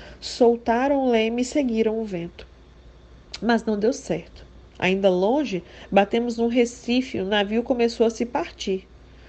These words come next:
Os soldados decidiram matar os prisioneiros para que ninguém pudesse escapar a nado, mas o centurião, determinado a salvar Paulo, o impedi-, os impediu.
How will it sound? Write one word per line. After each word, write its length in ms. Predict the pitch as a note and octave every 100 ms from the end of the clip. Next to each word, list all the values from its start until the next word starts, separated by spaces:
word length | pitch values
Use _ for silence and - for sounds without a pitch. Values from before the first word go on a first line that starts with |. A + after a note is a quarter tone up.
| - - -
Os 120 | G3
soldados 500 | A#3+ A3+ A3+ B3+ A#3+
decidiram 460 | B3 B3+ A#3 B3
matar 360 | A#3+ C4 - A#3+
os 80 | B3+
prisioneiros 560 | G#3+ A#3+ G#3+ F#3+ G3+
para 160 | - A#3
que 120 | A#3
ninguém 260 | A#3 A3+ A#3
pudesse 400 | C4 A3+ A#3 -
escapar 460 | - B3 B3 A3
a 80 | A#3+
nado, 380 | B3 G3 F#3+ F#3 -
mas 440 | - G#3+ A3 B3+ -
o 60 | G#3
centurião, 640 | G3+ G3+ G#3 G#3 F#3+ F#3+ -
determinado 680 | G3+ G3+ G3+ G3+ F#3+ G#3+
a 60 | B3+
salvar 480 | B3+ C4 G#3+ G3+ -
Paulo, 440 | - F#3 F3+ G3 -
o 140 | G3
impedi-, 500 | G3+ G3 A3 G#3 - -
os 140 | F#3+
impediu. 500 | G3 F#3+ A3 G3 E3+